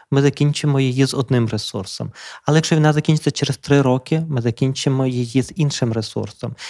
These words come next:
І це те, що буде впливати на те, що буде з нами і чи треба будуть нам психотерапевти.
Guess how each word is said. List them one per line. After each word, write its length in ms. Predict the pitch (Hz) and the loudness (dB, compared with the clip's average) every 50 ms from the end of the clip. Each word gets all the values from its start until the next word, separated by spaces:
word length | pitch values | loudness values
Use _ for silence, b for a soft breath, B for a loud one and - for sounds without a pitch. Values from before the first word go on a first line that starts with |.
| B B | B B
І 80 | B 135 | B 0
це 140 | - - 151 | 2 2 0
те, 260 | - - - 139 135 | 0 2 2 2 4
що 120 | - - | 4 4
буде 220 | 151 143 151 143 143 | 2 4 4 2 2
впливати 440 | - - 143 123 123 120 123 - 135 | 2 2 2 4 4 4 2 2 2
на 80 | 131 | 0
те, 220 | 127 - - 131 123 | 2 2 2 2 2
що 240 | - - - 147 | 2 4 4 4
буде 280 | 131 131 131 123 123 127 | 4 4 4 2 2 2
з 80 | 113 - | 2 4
нами 280 | 127 123 127 135 143 | 4 4 4 4 2
і 40 | 123 | 2
чи 120 | - - | 2 0
треба 280 | 120 - - 127 117 123 | 0 2 2 2 4 4
будуть 240 | 113 117 113 117 110 | 2 2 0 0 0
нам 120 | 117 110 | -2 -2
психотерапевти. 920 | 107 - - 123 - 117 - - 120 113 117 - 117 - - - - - 117 | -2 -2 -6 -6 -6 -6 -6 -6 -6 -8 -8 -8 -10 -12 -12 -12 -12 -14 -12